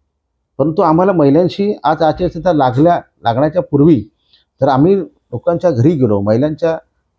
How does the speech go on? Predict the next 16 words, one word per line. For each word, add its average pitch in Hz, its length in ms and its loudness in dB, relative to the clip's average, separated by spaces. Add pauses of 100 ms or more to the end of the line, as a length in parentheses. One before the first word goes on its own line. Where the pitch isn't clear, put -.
जवळ 170 260 2
गेलो, 110 300 -4 (540)
त्यांना 135 180 -2
विचारलं, 127 580 -2 (500)
एकतर 147 180 0
आमच्याकडे 180 420 0
भरपूर 170 260 0
वेळ 165 220 4
आहे 117 240 -2 (720)
आणि 151 140 -2
त्या 185 240 0
देखील 214 260 0
मनसोक्त 180 400 0
बोलू 143 240 2
शकतात. - 320 -8 (880)
दरम्यान 131 380 0